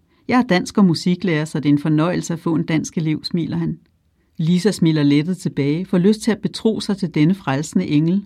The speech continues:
men læreren fortsætter selv. "Det kan jo godt være lidt overvældende, sådan at starte i en ny skole i tredje G, og så et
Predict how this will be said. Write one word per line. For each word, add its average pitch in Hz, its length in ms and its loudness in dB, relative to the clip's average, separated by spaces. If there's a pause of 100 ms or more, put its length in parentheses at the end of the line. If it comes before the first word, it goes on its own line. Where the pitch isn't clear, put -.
(100)
men 202 120 4
læreren 175 400 2
fortsætter 151 460 -4
selv. - 300 -6 (840)
"Det 170 100 -4
kan 180 60 2
jo 170 80 2
godt 170 200 -2
være 156 160 0
lidt 170 160 -2
overvældende, 156 640 -2
sådan 160 200 0
at 160 80 -2
starte 147 360 -2
i - 20 2
en 151 160 2
ny 151 140 -2
skole 151 420 -4
i 139 60 -4
tredje 151 380 -4 (100)
G, - 200 -6 (280)
og 160 120 -4
så 185 100 2
et 170 160 0